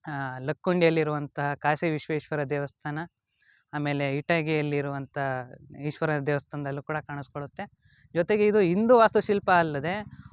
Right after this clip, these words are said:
ಬೌದ್ಧರ ವಾಸ್ತುಶಿಲ್ಪದಲ್ಲೂ ಕೂಡ ಕಾಣಿಸ್ಕೊಂಡಿದೆ. ಏನೆಂದ್ರೆ, ಥಾಯ್ಲೆಂಡ್ ಇರ್ಬೋದು ಮತ್ತು ದಕ್ಷಿಣ ಏಷ್ಯಾದ ಅನೇಕ ದೇವಸ್ಥಾನಗಳಲ್ಲಿ ಈ ಕೀರ್ತಿಮುಖ ಇದ್ದೇ ಇರುತ್ತೆ. ಅದರಲ್ಲೂ ಥಾಯ್ಲೆಂಡ್, ಕಾಂಬೋಡಿಯಾದ, ಥಾಯ್ಲೆಂಡ್‌ನಲ್ಲಿ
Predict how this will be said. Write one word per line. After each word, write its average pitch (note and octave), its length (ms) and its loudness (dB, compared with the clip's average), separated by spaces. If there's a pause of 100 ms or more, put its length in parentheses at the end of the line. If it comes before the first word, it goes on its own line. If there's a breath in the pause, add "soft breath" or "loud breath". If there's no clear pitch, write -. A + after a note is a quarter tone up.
(120 loud breath)
ಬೌದ್ಧರ G#3 500 6
ವಾಸ್ತುಶಿಲ್ಪದಲ್ಲೂ F#3+ 840 2
ಕೂಡ F#3 220 -2
ಕಾಣಿಸ್ಕೊಂಡಿದೆ. D#3 680 -6
ಏನೆಂದ್ರೆ, E3 760 -6 (340 soft breath)
ಥಾಯ್ಲೆಂಡ್ D#3+ 480 2
ಇರ್ಬೋದು C#3+ 520 -4
ಮತ್ತು C#3+ 300 -8
ದಕ್ಷಿಣ G#3 320 0
ಏಷ್ಯಾದ G3 480 -2
ಅನೇಕ F3+ 360 -2 (100)
ದೇವಸ್ಥಾನಗಳಲ್ಲಿ F3 920 0 (380)
ಈ E3 80 -4
ಕೀರ್ತಿಮುಖ F3+ 580 -4 (240)
ಇದ್ದೇ D3 300 4
ಇರುತ್ತೆ. - 480 -4 (680)
ಅದರಲ್ಲೂ G3 540 4 (460 soft breath)
ಥಾಯ್ಲೆಂಡ್, F#3+ 840 4
ಕಾಂಬೋಡಿಯಾದ, F3 520 2 (480)
ಥಾಯ್ಲೆಂಡ್‌ನಲ್ಲಿ F#3 720 2